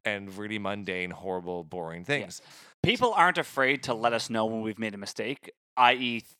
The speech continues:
Speaker 2: four people messaged me about the Jurassic Park mistake.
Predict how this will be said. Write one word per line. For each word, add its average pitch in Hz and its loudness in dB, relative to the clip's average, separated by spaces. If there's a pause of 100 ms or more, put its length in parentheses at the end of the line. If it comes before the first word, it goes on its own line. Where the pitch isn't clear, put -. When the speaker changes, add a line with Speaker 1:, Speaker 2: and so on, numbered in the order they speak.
(260)
Speaker 2:
four 143 6
people 120 0
messaged 117 0
me 107 -4
about 101 -2
the 107 -2
Jurassic 107 -4
Park 107 -4
mistake. 143 -4